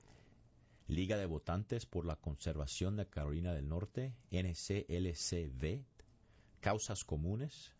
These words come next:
Federación por la Vida Silvestre de Carolina del Norte, N C W F, Cerveceros Artesanales, Centro de Leyes sobre el Medio Ambiente,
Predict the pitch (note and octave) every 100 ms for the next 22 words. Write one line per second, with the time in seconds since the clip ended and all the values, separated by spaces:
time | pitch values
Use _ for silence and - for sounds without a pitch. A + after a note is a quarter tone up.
0 | - - D#2+ D#2+ D#2+ - F#2+ G#2 A2 F#2
1 | E2 D#2+ E2+ D#2 D#2+ E2+ G#2 G#2+ - -
2 | - D#2+ D2+ D2 G#2+ - - A#2 F#2+ F2
3 | D2+ E2 F2 C#2 C#2+ E2 F#2 B2+ C#3 -
4 | - - - - F#2+ G#2+ G#2 - F#2+ G#2
5 | C3+ D#2+ E2+ D#2+ D#2 E2+ G2 - F#2 -
6 | C#3 D3 - - - - - - - -
7 | - G2 F2 F2 A2 A#2 B2+ - F#2 -
8 | D#2+ D2 D#2 G#2 D3+ - - - - -
9 | - - G#2+ C#3 C#3 B2 D#2 D#2 A2+ D3
10 | D3 - - F#2+ E2+ D#2+ F2 G2+ E2+ D2+
11 | F2 G2+ - C#3